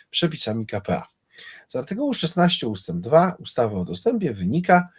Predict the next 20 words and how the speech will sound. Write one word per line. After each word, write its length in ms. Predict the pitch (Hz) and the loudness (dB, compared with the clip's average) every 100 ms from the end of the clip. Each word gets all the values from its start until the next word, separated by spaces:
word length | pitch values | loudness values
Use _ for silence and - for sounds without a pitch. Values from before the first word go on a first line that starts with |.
| - _ | -20 _
że 160 | 185 196 | -6 -4
przepisy 640 | - - 95 226 247 - - | -2 -2 0 0 2 2 -2
Kodeksu 400 | 92 135 - 185 | -4 -4 -6 -8
Postępowania 560 | 101 95 90 104 104 | -8 -6 -6 -6 -6
Administracyjnego 760 | 85 82 - 85 170 196 165 160 _ _ - | -6 -8 -10 -6 0 4 2 0 _ _ -8
stosuje 800 | - - - 226 208 147 143 147 | -4 -4 10 10 10 0 -2 -2
się 300 | - 117 113 | -2 -4 -4
wyłącznie 920 | 95 143 196 135 151 165 156 - 143 | 0 2 4 6 6 6 2 -6 -8
do 440 | 110 92 95 127 - _ _ | -8 -6 -4 -6 -10 _ _
decyzji 680 | - 104 101 - 175 156 107 | -6 -4 0 4 6 6 2
administracyjnych, 880 | 90 82 87 107 - 135 - 247 196 - - - - | -6 -6 -8 -8 -8 -8 -2 0 0 -4 -20 -20 -2
a 140 | - 226 | 4 4
przypomnę, 680 | - 117 104 156 165 147 147 _ - _ | 2 -6 2 2 4 0 -2 _ -20 _
że 160 | 98 113 | -8 -4
decyzje 440 | 110 - 120 117 | -2 -2 -4 -2
administracyjne, 960 | 98 90 87 87 95 95 120 156 143 131 _ - - _ _ | -2 -2 -4 -6 -8 -6 -4 -4 -4 -8 _ -20 -20 _ _
e, 420 | 107 104 98 95 90 | -8 -4 -4 -4 0
wydaje 540 | 165 143 95 104 104 | 0 2 -2 -4 -6
się 220 | - 85 | -6 -8
tylko 600 | - 175 165 165 139 131 | -4 -2 -2 -2 -4 -4